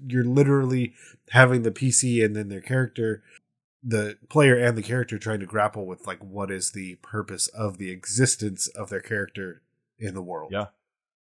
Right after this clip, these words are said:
Speaker 2: Well, and speaking about existence, like, you, you asked it very early on, but I think it's something we should, uh, talk about, because as a D M, it would be something that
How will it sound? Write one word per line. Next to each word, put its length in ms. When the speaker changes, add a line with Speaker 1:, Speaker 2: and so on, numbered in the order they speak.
Speaker 2:
Well, 120
and 80
speaking 380
about 320
existence, 840
like, 260
you, 400
you 220
asked 260
it 80
very 340
early 340
on, 400
but 120
I 80
think 180
it's 140
something 260
we 80
should, 260
uh, 140
talk 280
about, 340
because 460
as 240
a 60
D 240
M, 240
it 160
would 180
be 160
something 520
that 240